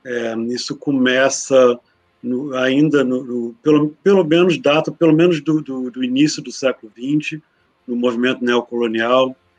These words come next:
É, tem todo, tem toda essa, essa, essa, essa ansiedade de criar um, um, uma ideia de, de, de negar o Brasil do século dezenove, basicamente. Negar, é, o império, negar as, as academias,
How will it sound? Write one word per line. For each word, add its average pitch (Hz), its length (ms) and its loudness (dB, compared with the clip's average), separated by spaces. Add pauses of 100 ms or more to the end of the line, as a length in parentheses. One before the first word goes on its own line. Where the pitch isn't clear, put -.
(320)
É, 117 160 -2
tem 127 200 -2
todo, 151 460 2
tem 143 160 2
toda 165 260 2
essa, 165 200 -2
essa, 127 840 0 (1200)
essa, 196 500 -2
essa 170 280 2
ansiedade 156 680 4
de 151 80 -8
criar 147 760 0
um, 139 160 -6
um, 151 360 -4
uma 143 120 2
ideia 131 720 2 (500)
de, 127 320 -2
de, 156 160 -4
de 165 240 2
negar 156 420 2
o 160 80 4
Brasil 143 380 0
do 135 60 -4
século 135 360 -8
dezenove, 110 460 -6
basicamente. 110 800 -12
Negar, 123 500 -2 (420)
é, 123 80 0
o 120 100 2
império, 131 800 2 (240)
negar 120 680 0
as, 123 220 -4
as 131 220 -6
academias, 127 960 0